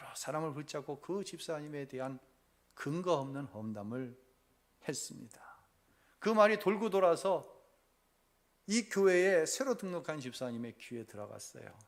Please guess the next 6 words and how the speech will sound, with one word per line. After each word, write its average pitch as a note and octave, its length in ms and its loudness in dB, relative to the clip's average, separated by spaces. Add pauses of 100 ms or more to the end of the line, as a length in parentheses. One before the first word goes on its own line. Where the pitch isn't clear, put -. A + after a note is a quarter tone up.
(500)
"야, - 560 -14 (460)
이건 F3+ 280 -2
교회가 B2+ 440 -8
아니다. - 640 -18 (880)
이런 F#3+ 320 4
교회에서 D3 920 -2